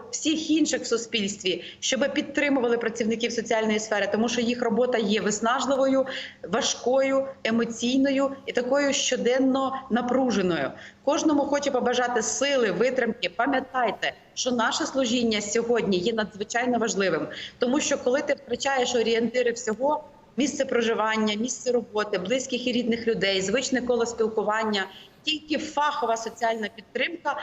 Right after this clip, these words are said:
може р-, з'єднати ці розірвані кола, може вирівняти внутрішній баланс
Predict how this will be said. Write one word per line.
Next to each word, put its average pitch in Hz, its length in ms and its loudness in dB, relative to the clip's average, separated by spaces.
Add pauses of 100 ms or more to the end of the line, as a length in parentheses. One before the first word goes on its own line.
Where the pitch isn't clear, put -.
(180)
може 247 600 2 (260)
р-, 240 200 0 (120)
з'єднати 240 720 0
ці 240 200 -2
розірвані 214 640 -4
кола, 277 520 0
може 226 420 0
вирівняти 226 480 0
внутрішній 214 500 -2
баланс 196 320 0